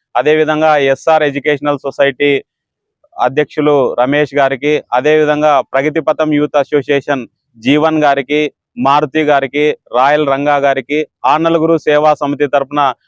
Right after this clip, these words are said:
ప్రత్యేక ధన్యవాదాలు తెలియజేస్తున్నా. ఎందుకంటే ఈరోజు ఈ యొక్క కార్యక్రమంలో మమ్మల్ని భాగస్వామ్యం చేయడం అనేది నిజంగా మాకు చాలా ఆనందదాయకంగా ఉంది.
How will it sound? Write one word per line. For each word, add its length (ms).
ప్రత్యేక 380
ధన్యవాదాలు 640
తెలియజేస్తున్నా. 720
ఎందుకంటే 440
ఈరోజు 500
ఈ 60
యొక్క 180
కార్యక్రమంలో 680
మమ్మల్ని 400
భాగస్వామ్యం 840
చేయడం 240
అనేది 380
నిజంగా 320
మాకు 220
చాలా 180
ఆనందదాయకంగా 840
ఉంది. 320